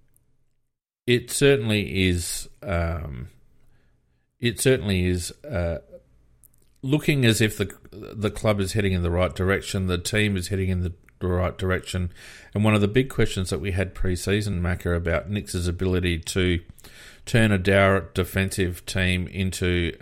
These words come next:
an aggressive attacking team, that, that's been answered, right? That's been answered.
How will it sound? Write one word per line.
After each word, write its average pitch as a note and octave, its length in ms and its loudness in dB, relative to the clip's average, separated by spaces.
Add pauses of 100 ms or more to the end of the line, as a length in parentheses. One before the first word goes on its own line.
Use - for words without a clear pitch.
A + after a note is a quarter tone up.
an F#2 240 -10
aggressive F2 420 -2
attacking F#2+ 420 -2
team, E2+ 220 -2 (360)
that, C3 200 6
that's C#3 220 2
been G#2+ 180 4
answered, F#2+ 400 0 (220)
right? G2+ 220 -4 (280)
That's G2+ 220 -2
been F2+ 220 -2
answered. F2+ 320 -6